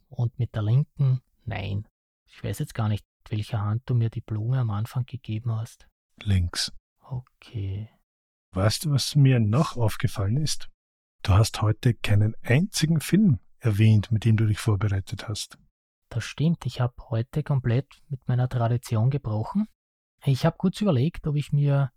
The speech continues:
Speaker 1: Stolz und Vorurteil und Zombies als Vorbereitung ansehen soll. Ich hab's dann aber doch gelassen. Ich hab auch das Buch What Jane Austen Ate and Dickinson Knew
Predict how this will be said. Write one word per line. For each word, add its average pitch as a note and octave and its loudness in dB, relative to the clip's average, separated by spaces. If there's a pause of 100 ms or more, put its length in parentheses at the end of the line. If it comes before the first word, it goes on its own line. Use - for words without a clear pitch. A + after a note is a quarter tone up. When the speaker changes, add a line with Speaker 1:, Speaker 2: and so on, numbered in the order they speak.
(120)
Speaker 1:
Stolz - -4
und C#3 0
Vorurteil D#3 -2 (380)
und B2+ -14
Zombies C#3+ 2
als B2+ -6
Vorbereitung C3+ 0
ansehen C3 0
soll. E3+ -2 (400)
Ich - -14
hab's - -10
dann A#2+ 2
aber G#2+ 2
doch A2 -4
gelassen. D3+ -2 (800)
Ich - -10
hab A2+ -2
auch A#2+ -2
das - -8 (100)
Buch C#3+ -4 (340)
What A#2+ -4 (100)
Jane A#2+ 0
Austen B2+ -4
Ate B2 -2 (560)
and A#2+ -2 (100)
Dickinson C3+ 0
Knew E3+ 0